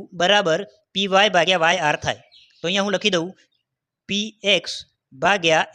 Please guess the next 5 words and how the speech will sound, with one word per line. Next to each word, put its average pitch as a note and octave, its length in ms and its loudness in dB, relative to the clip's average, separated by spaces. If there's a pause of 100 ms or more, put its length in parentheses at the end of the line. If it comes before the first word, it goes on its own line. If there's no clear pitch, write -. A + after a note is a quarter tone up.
એક્સ F#3+ 240 -6
ક્યુ F#3+ 260 -6 (880)
બરાબર F#3 520 2 (580)
પી G3+ 180 -4
વાય E3+ 420 2